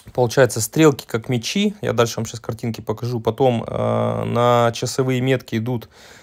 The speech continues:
символы какие-то. Э, в центре идут две вороны. И на шесть часов там будет, э, усложнение фазы лу-, Луны, э, с волками. Один волк, э, х-, по-моему, хочет съесть, э, солнце, а второй...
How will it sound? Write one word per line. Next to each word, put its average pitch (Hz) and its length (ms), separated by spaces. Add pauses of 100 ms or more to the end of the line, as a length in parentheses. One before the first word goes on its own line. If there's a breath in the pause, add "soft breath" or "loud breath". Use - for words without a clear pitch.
(100)
символы 185 500
какие-то. 156 720 (540 soft breath)
Э, 110 880
в - 80
центре 120 380
идут 120 180
две 117 160
вороны. 151 480
И 120 240
на 113 500
шесть 123 300
часов 156 380
там 120 200
будет, 117 380
э, 110 300
усложнение 110 640
фазы 110 320
лу-, 113 340
Луны, 135 640
э, 117 460
с 123 400
волками. 110 600 (200)
Один 117 260
волк, 113 380
э, 107 640
х-, - 140 (180)
по-моему, 110 360
хочет - 340
съесть, 110 480
э, 110 260
солнце, 165 460
а - 20
второй... 127 460